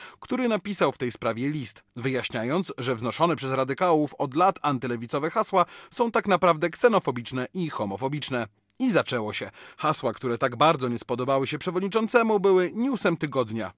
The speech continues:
Przykryły nawet informację o miliardowym dofinansowaniu dla Łodzi. Telewizyjne kamery ustawiły się wokół politycznego ringu,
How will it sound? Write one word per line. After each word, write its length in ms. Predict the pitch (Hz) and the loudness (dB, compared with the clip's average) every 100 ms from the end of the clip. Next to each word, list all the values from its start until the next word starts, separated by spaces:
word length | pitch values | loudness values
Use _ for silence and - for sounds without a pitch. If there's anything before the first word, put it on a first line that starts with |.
| _ | _
Przykryły 460 | - 254 208 226 156 | -4 -4 2 4 4
nawet 260 | 131 113 110 | 2 0 -6
informację 560 | 123 139 127 120 135 | -6 -4 -4 -2 0
o 80 | 135 | 2
miliardowym 600 | 156 175 170 165 170 175 | 4 6 4 4 4 4
dofinansowaniu 720 | 165 170 151 143 165 98 107 | 2 2 0 0 0 0 0
dla 140 | 123 147 | 2 4
Łodzi. 380 | 156 120 120 104 _ _ - | 4 2 -4 -6 _ _ -4
Telewizyjne 520 | 131 127 117 147 143 | -2 -2 0 0 0
kamery 300 | 135 151 160 | 0 2 2
ustawiły 560 | 160 170 - 147 208 175 | 0 -4 -2 0 0 0
się 140 | 156 | 0
wokół 300 | 139 - 151 | -4 -4 -6
politycznego 600 | 156 190 202 190 196 190 | -2 -2 -2 -2 0 2
ringu, 360 | 185 180 160 | 2 0 0